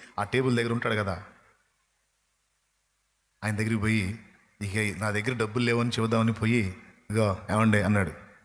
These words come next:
"ఆ, ఏంటి?" అన్నాడు. "అరే నేనే, ఆ, నువ్వు?" "ఒక ఫుల్ మిల్స్ తిన్నా, ఆ,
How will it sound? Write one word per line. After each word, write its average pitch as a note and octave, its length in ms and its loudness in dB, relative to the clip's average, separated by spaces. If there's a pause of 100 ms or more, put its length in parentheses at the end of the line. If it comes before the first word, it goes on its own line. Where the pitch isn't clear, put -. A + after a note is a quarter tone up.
(240)
"ఆ, B2 100 2
ఏంటి?" C#3+ 300 2
అన్నాడు. A#2 300 0 (1300)
"అరే G#2+ 200 2
నేనే, A2 680 0
ఆ, G2+ 280 -2
నువ్వు?" D#3 260 -2 (760)
"ఒక G#2 100 0
ఫుల్ B2+ 240 2
మిల్స్ B2+ 300 0
తిన్నా, A2+ 380 0 (1000)
ఆ, G2+ 280 0